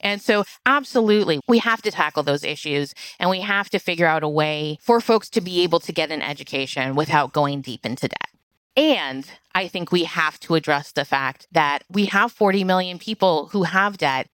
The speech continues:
and they have real problems that are also not gonna be solved by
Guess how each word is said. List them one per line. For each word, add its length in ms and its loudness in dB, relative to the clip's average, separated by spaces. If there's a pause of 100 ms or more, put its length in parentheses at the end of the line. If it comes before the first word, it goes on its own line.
and 420 -2 (100)
they 140 4
have 420 0
real 280 2
problems 400 2
that 100 2
are 100 4
also 300 4
not 220 0
gonna 100 -2
be 100 -6
solved 400 0
by 460 0